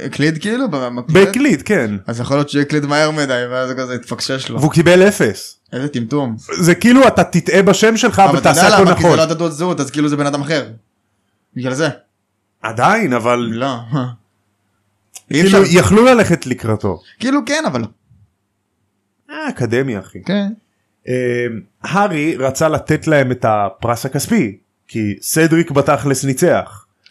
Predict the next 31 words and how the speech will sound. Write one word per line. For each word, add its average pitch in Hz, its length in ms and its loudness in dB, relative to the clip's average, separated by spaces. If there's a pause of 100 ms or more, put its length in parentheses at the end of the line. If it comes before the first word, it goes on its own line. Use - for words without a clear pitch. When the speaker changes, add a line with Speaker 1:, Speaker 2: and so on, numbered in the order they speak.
(120)
Speaker 2:
הוא 143 140 0
הגיע 143 240 2
לפניו. 147 500 -2 (360)
Speaker 1:
אבל 120 200 -4
לא, 160 80 0
הוא 165 180 -2
לא, 185 80 -6
הוא 151 140 -8
נגע 147 360 -4
בזה, 110 600 -6
הם 110 120 -4
נגעו 131 180 -4
ביחד, 170 340 -2
כאילו. 113 280 -14
Speaker 2:
נכון, 127 400 0
אבל 113 160 0
סדריק 135 600 -2 (140)
הגיע 117 320 0
Speaker 1:
אה, 170 80 4
הוא 160 80 8
היה 170 100 8
Speaker 2:
לפניו. 156 100 4
Speaker 1:
יכול 151 120 2
להגיע 165 240 2
לפניו, 156 400 0
פשוט 139 140 -10
הוא 135 80 -2
אמר 135 160 -2
לו, 135 120 0
"בוא 131 120 -4
תיקח." 113 380 -8